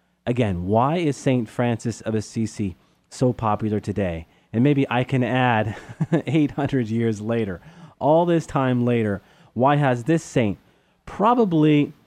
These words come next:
like no other saint, withstood the test of time? And so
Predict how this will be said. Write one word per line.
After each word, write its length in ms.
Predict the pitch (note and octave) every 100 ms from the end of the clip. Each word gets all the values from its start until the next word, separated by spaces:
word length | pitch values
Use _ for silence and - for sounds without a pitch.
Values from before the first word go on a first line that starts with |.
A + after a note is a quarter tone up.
| _ _
like 260 | B2+ D3 C#3
no 320 | C#3 C#3 C#3
other 300 | C#3+ C3+ B2+
saint, 400 | - - C3 A2+ - _ _
withstood 760 | B2+ D3+ - - - C#3+ A#2+ G#2
the 80 | A#2+
test 440 | - - C3 -
of 160 | A#2+ G#2+
time? 400 | - A#2+ G#2+ A2
And 100 | A2
so 300 | D#3 C#3+